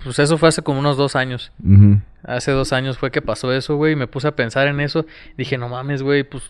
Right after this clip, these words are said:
Speaker 1: o sea, yo creo que sí tienen chance de dejarlos con alguien, o no sé, güey. Si mero tienes muchas
Speaker 2: Sí,
Speaker 1: ganas, güey,
Speaker 2: ajá,
Speaker 1: de
Speaker 2: sí, es
Speaker 1: salir.
Speaker 2: súper importante acudir.
Speaker 1: Ajá, pues, bueno.
Speaker 2: Te
Speaker 1: Ah,
Speaker 2: haces de alguien que te los cuide
Speaker 1: claro,
Speaker 2: y
Speaker 1: güey. Si yo a lo mejor fuera papá, le podría decir a mi hijo, "Arre, pues, pues, nada más una noche de,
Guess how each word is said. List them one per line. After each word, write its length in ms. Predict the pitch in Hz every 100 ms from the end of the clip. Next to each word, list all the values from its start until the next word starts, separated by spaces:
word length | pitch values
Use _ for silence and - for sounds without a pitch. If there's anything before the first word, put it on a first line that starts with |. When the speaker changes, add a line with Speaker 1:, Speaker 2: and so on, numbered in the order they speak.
| - - - - -
Speaker 1:
o 60 | 135
sea, 140 | 143 147
yo 180 | 156
creo 120 | 190 196
que 100 | 214
sí 100 | 202
tienen 240 | 214 208
chance 280 | - 175 170
de 60 | 180
dejarlos 420 | 131 143 151 165
con 220 | - 113
alguien, 540 | 117 127 135 135 131 123
o 40 |
no 160 | 117 123
sé, 200 | - 131
güey. 180 | 139 135
Si 280 | - 127 -
mero 280 | 139 143 170
tienes 280 | 170 175 175
muchas 420 | 151 170 - 190
Speaker 2:
Sí, 40 | -
Speaker 1:
ganas, 300 | 147 170 -
güey, 120 | 160
Speaker 2:
ajá, 60 | 156
Speaker 1:
de 60 |
Speaker 2:
sí, 100 | 98
es 80 | 117
Speaker 1:
salir. 120 | 117
Speaker 2:
súper 120 | - 95
importante 540 | 87 85 - 92 90
acudir. 340 | 90 85 80 76 -
Speaker 1:
Ajá, 500 | 131 110 127 131 117 -
pues, 120 | 117
bueno. 480 | 120 139 139 127 127 -
Speaker 2:
Te 80 | 78
Speaker 1:
Ah, 60 |
Speaker 2:
haces 180 | 90 95
de 100 | 87
alguien 220 | 82 87
que 80 | 85
te 100 | -
los 160 | 78 -
cuide 200 | 98 113
Speaker 1:
claro, 320 | 127 135 117
Speaker 2:
y 20 |
Speaker 1:
güey. 300 | - 135 131
Si 200 | 123 139
yo 100 | 135
a 40 | 143
lo 100 | 151
mejor 220 | 147 143
fuera 200 | 156 170
papá, 220 | 139 - 147
le 180 | 160 131
podría 280 | 127 120
decir 180 | 123 131
a 60 | 127
mi 120 | 120
hijo, 180 | 117 117
"Arre, 180 | 139 160
pues, 220 | 185 185
pues, 140 | 143
nada 160 | 135 135
más 200 | 151 143
una 180 | 165 160
noche 320 | 156 175 208
de, 400 | 196 151 123 120